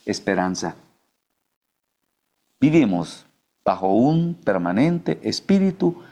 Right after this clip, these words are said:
de esperanza. Estamos confiados. Yo estoy plenamente convencido que un día mi Salvador vendrá. Yo estoy plenamente convencido que un día glorioso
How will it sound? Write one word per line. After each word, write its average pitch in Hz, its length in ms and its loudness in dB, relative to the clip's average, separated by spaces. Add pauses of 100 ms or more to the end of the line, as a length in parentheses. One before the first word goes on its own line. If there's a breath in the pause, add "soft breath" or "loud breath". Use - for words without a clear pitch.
(120)
de 101 80 -2
esperanza. 82 720 -6 (960)
Estamos 135 460 -2
confiados. 82 720 -2 (200)
Yo 113 120 0
estoy 131 300 0
plenamente 147 800 2
convencido 110 720 -2
que - 140 2
un 180 280 4
día 127 360 4 (240 loud breath)
mi 117 100 4
Salvador 101 600 0
vendrá. 87 540 -6 (1300)
Yo 202 120 4
estoy 202 240 2
plenamente 180 760 2
convencido 127 720 2
que 185 100 2
un 175 200 2
día 165 280 4
glorioso 127 640 2